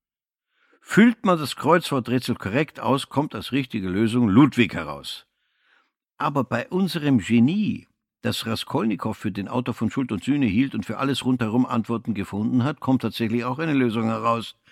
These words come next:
Konrad! Sehen Sie? Ist natürlich falsch, aber eine Meisterleistung. Für das O in Konrad brauchte er einen europäischen Strom mit einem O im zweiten Buchstaben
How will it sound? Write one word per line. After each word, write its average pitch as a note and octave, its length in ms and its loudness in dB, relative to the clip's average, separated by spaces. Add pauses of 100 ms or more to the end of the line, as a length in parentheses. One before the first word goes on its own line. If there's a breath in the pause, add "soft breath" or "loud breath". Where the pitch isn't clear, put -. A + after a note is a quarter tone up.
Konrad! F#3+ 720 6 (1080)
Sehen D#3 280 6
Sie? A3+ 340 6 (640)
Ist D#3 180 2
natürlich F3+ 340 4
falsch, B3 440 2 (160 soft breath)
aber D#3 120 4
eine F3+ 140 8
Meisterleistung. E3+ 880 6 (180 soft breath)
Für F3 160 2
das E3+ 300 0
O B3 480 6 (160)
in D3+ 180 2
Konrad E3+ 720 4 (240)
brauchte F3+ 400 4
er D#3+ 160 2
einen D3+ 260 4
europäischen D3 960 2
Strom F3 540 2
mit F3 140 0
einem D3 300 4 (100)
O A#3 340 4
im D3+ 220 2
zweiten E3+ 580 0
Buchstaben D3 640 2